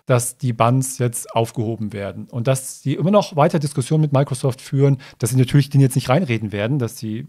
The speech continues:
ihre eigene Policy haben, können sie ja auch gar nicht. Aber allein dieser Druck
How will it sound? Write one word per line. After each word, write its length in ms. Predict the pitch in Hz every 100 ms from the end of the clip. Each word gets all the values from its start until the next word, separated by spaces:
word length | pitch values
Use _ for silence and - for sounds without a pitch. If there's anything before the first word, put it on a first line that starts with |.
| _
ihre 160 | 135 127
eigene 240 | 123 120
Policy 420 | - 151 170 -
haben, 420 | 90 107 131 135 -
können 180 | 113 120
sie 100 | 104
ja 60 |
auch 180 | 92 -
gar 160 | - 107
nicht. 260 | 127 - - - -
Aber 380 | 127 127 123 - _ _ -
allein 280 | - 120 185
dieser 200 | 165 143
Druck 420 | - 165 262 -